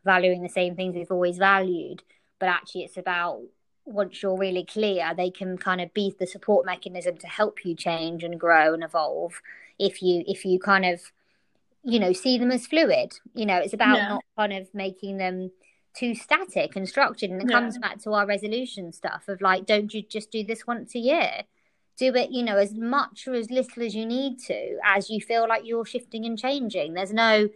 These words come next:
Speaker 1: there doesn't have to be a structure that sits around this that looks and feels a certain way.
Speaker 2: Yeah, I feel like many people are really scared of change, but it's actually something beautiful that serves us.
Speaker 1: Mm,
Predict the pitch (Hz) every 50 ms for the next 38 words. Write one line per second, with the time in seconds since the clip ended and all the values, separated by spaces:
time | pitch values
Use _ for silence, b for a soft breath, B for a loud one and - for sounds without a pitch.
0 | b b b b b b b b _ _ _ _ - 226 226 214 226 226 240 -
1 | - - 226 220 - - 214 202 202 202 - - 208 185 - - - 202 180 180
2 | - - - - - - 190 185 175 180 175 165 151 110 - - - 185 190 175
3 | - - - 185 175 - 180 175 170 170 170 - - 165 156 156 - - 165 160
4 | 165 160 151 135 147 - _ _ _ _ _ _ _ _ _ _ _ _ _ _
5 | _ _ - 240 226 220 208 202 202 202 202 226 240 - 262 247 262 262 254 -
6 | 226 208 208 214 - - 214 208 - 202 190 190 190 190 196 190 175 190 - -
7 | - 196 185 190 185 - - - - - - 202 190 - - 196 - - 180 185
8 | 190 - 196 202 - - 190 202 196 - 196 185 202 - - 185 185 - - 185
9 | 180 175 202 196 - 185 175 170 - - - - - - - - - - - -
10 | - - 226 - - - - _ _ _ _ _ _ _ - 233 240 247 262 277
11 | 277 269 262 240 202 175 - - - 143